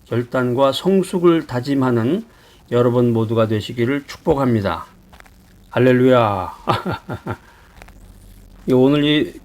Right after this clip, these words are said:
에, 귀한 메시지들, 제가 전하는 귀한 메시지들은 이제 신학 공부를 많이 했거나 교회에서 이제 높은 직분을 가지고 계신 분들은 보-, 듣지 마세요.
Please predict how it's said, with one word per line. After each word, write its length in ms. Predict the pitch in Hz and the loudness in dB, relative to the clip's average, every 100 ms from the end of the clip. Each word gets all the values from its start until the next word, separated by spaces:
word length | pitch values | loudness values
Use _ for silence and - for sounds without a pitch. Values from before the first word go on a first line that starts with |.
| - | -8
에, 240 | 131 127 120 | -2 -2 -2
귀한 300 | - 160 156 | 2 2 4
메시지들, 720 | 147 131 147 131 120 107 151 | 2 0 -2 -2 -2 -2 -4
제가 260 | - 131 143 | -4 0 0
전하는 480 | 131 135 143 143 127 | 0 -2 -2 -2 -4
귀한 300 | 139 135 127 | 0 2 2
메시지들은 880 | 120 135 127 131 113 123 160 127 - | 2 2 0 0 0 0 0 0 -4
이제 500 | 117 113 113 104 98 95 | -6 -2 -2 -2 -6 -6
신학 340 | - 165 143 | -2 -2 -2
공부를 320 | 147 135 131 | -2 0 0
많이 300 | 139 - 143 | 0 -2 0
했거나 680 | 135 123 123 113 107 110 90 - | 0 0 0 0 0 -2 -4 -4
교회에서 460 | 120 120 117 123 | -2 0 0 -2
이제 160 | 113 113 | -2 0
높은 360 | 117 117 135 | 0 0 -2
직분을 480 | 123 120 - 131 127 | -2 -6 -2 0 0
가지고 360 | 120 120 123 123 | -2 -4 -2 -2
계신 280 | 117 127 117 | -2 -2 -2
분들은 360 | 120 131 147 | -2 -2 -4
보-, 120 | - - | -8 -12
듣지 220 | 127 117 | -8 0
마세요. 500 | 160 117 123 127 98 | 2 4 4 2 2